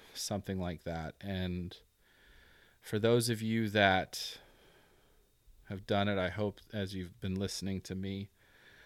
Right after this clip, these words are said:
um, you kinda got a chuckle out of it maybe, or I hope if, if there's, you know,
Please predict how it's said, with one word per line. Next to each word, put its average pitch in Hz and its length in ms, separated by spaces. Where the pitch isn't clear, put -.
um, 87 560
you 104 140
kinda 95 300
got 92 160
a 85 40
chuckle 98 460
out 92 160
of 92 100
it 90 120
maybe, 95 360
or 87 140
I 85 60
hope 92 320
if, 90 180
if 104 160
there's, 95 420
you 107 140
know, 87 240